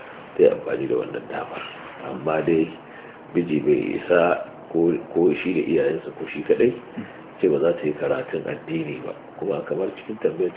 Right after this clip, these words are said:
ta ce tana fita na boko. Kaga wannan irin bakatan-, bakatantan ne. Kamar ta da lahirar ka gina duniyarka. Ga abin da shi ne zai bi ta har kabarinta. Ka ce ba za ta koye shi ba. Ga abin da a nan za ta koya, a nan za ta bar shi.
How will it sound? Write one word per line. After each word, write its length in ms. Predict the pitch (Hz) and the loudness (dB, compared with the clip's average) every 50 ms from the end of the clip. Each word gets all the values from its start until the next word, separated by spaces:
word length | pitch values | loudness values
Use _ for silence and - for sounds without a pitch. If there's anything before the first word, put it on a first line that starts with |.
| - - | -6 -4
ta 80 | 82 - - | -4 -4 -4
ce 120 | - - - | -6 -10 -4
tana 200 | - - 82 80 | -2 0 0 0
fita 260 | - - - - 71 69 | -2 -4 -2 -2 -2 -2
na 60 | 73 | -2
boko. 260 | 69 71 73 - - - - - - - - - - - - - - - - | -2 -4 -6 -6 -8 -12 -18 -18 -18 -18 -16 -14 -14 -14 -14 -16 -18 -8 -2
Kaga 120 | - - 117 120 | 0 4 6 6
wannan 240 | 110 95 78 76 | 6 6 6 4
irin 320 | 71 90 101 90 85 78 - - - - - - - | 4 4 4 4 2 0 -2 -6 -12 -14 -16 -16 -8
bakatan-, 600 | - - - - - - - - - 78 73 - - | -6 -4 -4 -2 -2 -4 -2 0 0 0 0 0 -4
bakatantan 640 | - - - - - - 85 82 - - 85 - - | -6 -8 -8 -6 0 0 0 0 2 2 0 0 0
ne. 100 | - - - - - - - - - - - - - - - - | -4 -12 -14 -16 -16 -18 -18 -18 -16 -18 -18 -18 -18 -18 -12 -8
Kamar 260 | - 65 85 98 - | -2 0 2 2 2
ta 140 | - 185 - | 4 6 6
da 80 | 85 78 | 6 6
lahirar 460 | 78 82 82 82 98 90 85 82 - | 6 8 8 8 8 8 6 6 4
ka 100 | - - - 67 | 0 -6 -4 -2
gina 180 | 87 80 151 | 0 2 2
duniyarka. 680 | 73 151 147 147 147 151 - - - - - - - - - - - - - - - - - - - | 0 0 -2 -2 0 0 0 0 -2 -6 -12 -12 -14 -16 -18 -18 -18 -18 -18 -16 -16 -16 -12 -4 -2
Ga 160 | 71 64 65 73 | 2 2 4 4
abin 180 | 80 98 107 | 4 4 4
da 120 | 104 - - | 2 0 -2
shi 240 | - - 104 113 110 | 0 2 2 4 4
ne 180 | 101 87 80 76 73 | 4 2 0 2 4
zai 180 | 95 90 82 78 | 4 4 4 4
bi 280 | 73 82 92 95 92 - | 2 -2 -2 -2 -2 -2
ta 120 | - - | -4 -4
har 280 | - - - 90 95 104 | -2 0 2 4 4 4
kabarinta. 600 | 104 - 110 98 87 80 76 78 - - - - - - - - - - - - - - - - - | 6 6 6 6 6 4 2 0 -2 -6 -10 -12 -14 -16 -18 -20 -20 -20 -20 -20 -18 -20 -20 -20 -20
Ka 60 | - - | -18 -6
ce 140 | - 90 85 | -2 0 2
ba 80 | 78 | 4
za 120 | 82 90 90 - | 4 4 2 2
ta 40 | - | -2
koye 360 | - - 76 76 85 87 87 | -8 -6 -2 0 0 0 0
shi 140 | - 80 73 | -2 -4 -4
ba. 160 | 71 73 - - - - | -4 -6 -6 -8 -12 -12
Ga 180 | - - - - | -6 -2 -2 -2
abin 220 | 78 78 90 87 | -2 -4 -4 -2
da 80 | - - | -2 -2
a 80 | - 76 | -2 0
nan 160 | 92 98 92 73 | -2 -2 0 0
za 120 | 87 87 | 0 -2
ta 100 | - - - - | -2 -4 -8 -8
koya, 180 | - 69 69 - | -6 -4 -2 -2
a 80 | 71 71 | -4 -6
nan 120 | 71 - | -8 -10
za 80 | 65 65 | -10 -12
ta 120 | 64 - - | -12 -12 -14
bar 100 | - 64 | -14 -14
shi. 160 | - - - | -12 -14 -14